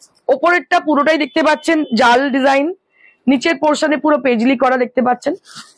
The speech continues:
নিচের পোর্শনে পুরো পেজলি work করা, তার সঙ্গে এই যে, আহ, printed শাড়িটা দিয়ে করা আছে। আচ্ছা, এবার আমি blouse পিসটা দেখিয়ে দেবো।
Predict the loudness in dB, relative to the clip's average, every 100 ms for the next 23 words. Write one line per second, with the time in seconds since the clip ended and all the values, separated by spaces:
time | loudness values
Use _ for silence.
0 | _ -2 0 -2 0 0 0 -2 0 0
1 | 0 -2 0 2 2 0 0 -2 0 -2
2 | -2 0 0 0 0 0 0 -4 -4 _
3 | -20 -20 _ 0 2 2 0 -4 -8 -2
4 | 0 0 -4 -2 -2 -2 -2 -2 -4 -8
5 | -4 -2 0 -2 -4 -16 _ _ _ _
6 | _ _ -20 -20 -10 -8 -4 -2 0 2
7 | 2 2 0 0 -2 -4 -2 0 0 0
8 | 2 0